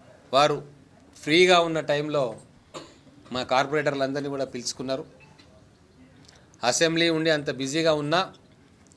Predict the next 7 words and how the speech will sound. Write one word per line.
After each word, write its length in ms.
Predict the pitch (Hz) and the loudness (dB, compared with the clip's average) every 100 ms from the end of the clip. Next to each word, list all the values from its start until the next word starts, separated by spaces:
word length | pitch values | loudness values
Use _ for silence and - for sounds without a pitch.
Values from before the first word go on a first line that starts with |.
| _ | _
సండే 420 | - - 143 165 180 | -10 -2 0 2 4
రోజు 240 | 165 156 | 4 2
ఏం 240 | 143 147 | -2 -4
ప్రోగ్రామ్స్ 460 | 135 139 147 156 135 | -4 -6 -4 -4 -4
పెట్టుకోకుండా 720 | 139 - 139 131 123 123 110 - _ - | -10 -8 -10 -8 -6 -6 -6 -14 _ -6
కార్పొరేటర్లను 580 | 127 135 139 131 127 117 | -6 -4 -8 -8 -8 -10
పిలుచుకున్నాడు. 480 | 120 - 120 127 | -10 -10 -12 -14